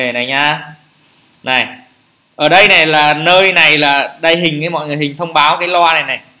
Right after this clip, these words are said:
Thì đây là nơi mà mọi người sẽ nhắn tin cho toàn bộ khách hàng. Đấy. Chúng ta có thể hẹn giờ để nhắn tin này, mọi người ấn vào dấu cộng đây này. Đấy. Lên lịch này.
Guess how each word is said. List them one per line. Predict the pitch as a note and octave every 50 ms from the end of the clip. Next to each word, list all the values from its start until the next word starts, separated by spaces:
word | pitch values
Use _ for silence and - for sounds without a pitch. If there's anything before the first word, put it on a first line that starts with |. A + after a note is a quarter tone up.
| _ _ _ _ _ _ _ _ _ _ _ _ _ _ _ _ _ _ _ _ _ _ _ _ _ _ _ _ _ _ _
Thì | _ D#3 D#3 D#3 D#3+
đây | D#3+ E3+ F3 F3+ F#3 F#3 F3+
là | F3 E3+ D#3 D3 C#3+ C#3+
nơi | C#3+ D3 D#3+ F3+ F#3+ F#3+ F#3+ F3 E3+
mà | D#3+ D#3 D3 C#3+ C#3 C3+
mọi | C#3 C#3+ D3+ D3+ C3 C#3
người | D3 C#3+ C#3 C#3 C#3
sẽ | - C3+ A#2 A2
nhắn | A#2+ B2 B2+ D3 D3
tin | - F#3+ G3 F3+ E3
cho | E3 D#3 D3+
toàn | D3 C#3+ C3 C3+
bộ | C#3+ C#3 C#3+
khách | - F#3+ G3
hàng. | F3+ E3 D3 C3 A2+ - - _ _ _ _ _ _ _ _ _ _ _ _ _ _ _ _ _ _ _ _ _ _ _ _ _ _ _ _ _ _ _ _ _ _ _ _ _ _
Đấy. | - G#2+ A#2 C3 D3 - - - - _ _ _ _ _ _ _ _ _ _ _
Chúng | D#3 D3+ D#3
ta | F3 F3+
có | F3 E3+ G3
thể | G3 C#3 A#2+
hẹn | C3 D3+ C3+ D3 C#3
giờ | C#3+ C#3 C#3
để | C3 B2+
nhắn | B2 B2 B2+ C#3+
tin | D3+ F3+ F3+ F3 D#3
này, | C#3 B2 A#2+ A2+
mọi | A#2+ B2+
người | C3 A2+
ấn | B2+ C3 C#3
vào | D3 C#3+ C3+
dấu | B2 B2 B2+ B2+ -
cộng | D#3+ C#3 C#3 C3+
đây | C3+ C3+ C3
này. | A#2+ A#2 - _ _ _ _ _ _ _ _ _ _ _ _ _ _ _ _ _ _ _ _ _ _ _ _ _ _ _ _ _ _ _ _
Đấy. | G#2 G#2+ A#2+ A#2+ - - _ _ _ _ _ _ _ _ _ _ _ _ _ _ _ _ _ _ _
Lên | C3+ C#3+ D#3 D3+
lịch | D3+ D3 C#3 - -
này. | A2+ G#2